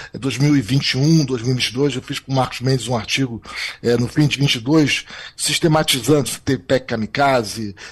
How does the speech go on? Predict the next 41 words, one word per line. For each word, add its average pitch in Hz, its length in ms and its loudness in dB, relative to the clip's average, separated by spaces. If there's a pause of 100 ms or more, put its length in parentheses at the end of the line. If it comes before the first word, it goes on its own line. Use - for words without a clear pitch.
(120)
teve 139 180 4
os 123 100 -2
precatórios, 131 960 0
que 131 180 -2
é 117 420 2 (220)
adiar 131 360 2
um 160 100 2
pagamento 135 540 -2
que - 80 -6
é 131 60 0
devido 120 460 0
pra 127 100 -6
poder 123 260 -2
aumentar 127 340 0
outros 123 300 -2
gastos, 139 800 0
né? 131 260 -2 (840)
Enfim, - 140 -2
uma 151 140 4
série 202 360 4
de 160 140 -2
medidas. 113 460 -2 (200)
Foram - 140 -4
quarenta 170 480 4
e 143 40 6
duas 131 220 -2
medidas 123 380 -2
que - 100 -8
a 120 40 -2
gente 123 120 -2
sistematizou, 113 800 -2 (400)
é, 107 800 0
é, 92 60 -6
no 107 160 -8
fim 123 180 0
de 113 100 -2
vinte 110 220 -4
e 104 80 -8
dois, 110 420 -2 (300)
desses 113 220 -2
aumentos. 104 460 -4